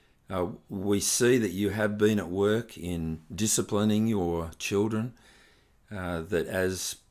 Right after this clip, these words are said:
your people have turned against you, you've brought punishment against them in the past. But we want to thank you for taking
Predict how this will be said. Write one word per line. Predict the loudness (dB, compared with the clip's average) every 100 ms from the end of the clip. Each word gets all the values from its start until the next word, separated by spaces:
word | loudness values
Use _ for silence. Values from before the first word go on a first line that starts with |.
| _ _ -2
your | 6 6 6
people | 2 0 -2 -4
have | -4
turned | -2 0 0
against | 0 -2 -2 -4
you, | -4
you've | -2 -2 -2
brought | -2 -4
punishment | -4 -2 -2 -2 -4 -4
against | -2 -4 -4 -6
them | -6
in | -6
the | -8
past. | -8 -6 -6 -8 -12 -18 -20 -20 -20 -20 -20 -4
But | 0
we | 4 6
want | 6 4
to |
thank | 0 -2 -4
you | -4 -6
for | -8
taking | -4 -4 -4 -4 -6